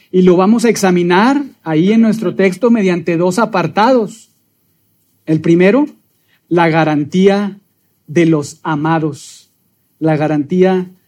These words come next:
de los amados. Y esto lo estaremos ahí examinando en los versos nueve y diez. La garantía de los amados. Y el segundo, el deseo para los amados.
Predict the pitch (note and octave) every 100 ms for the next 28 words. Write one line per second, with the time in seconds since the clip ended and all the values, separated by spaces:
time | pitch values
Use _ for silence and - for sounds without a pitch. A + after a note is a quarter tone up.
0 | _ _ - E3 E3 D#3+ D3+ - _ -
1 | D3+ D3 E3 F3 D#3+ - - D#3 D#3+ G3
2 | F3+ E3 D#3+ F#3 E3+ D#3+ D#3 F#3 F#3+ E3
3 | E3+ D3+ D3+ E3 F3 F3 E3+ C#3+ D#3+ D#3+
4 | F3 D#3 D#3+ D#3+ D#3 D3+ D#3 D#3 - _
5 | _ _ _ - D#3 D3+ D3 C#3+ - F3+
6 | F3 E3 - _ _ - D#3 D#3 C#3+ D3
7 | D3 D#3 D#3+ D3+ _ _ _ _ F3+ F#3
8 | F3+ F3 G3 A#3 C4+ C4+ B3+ _ - F#3
9 | E3 D#3+ D3+ - F#3 F#3 F3 B2+ - _
10 | _ _ - D#3+ D3 C#3+ C3+ C#3+ D3 D3
11 | C#3+ - _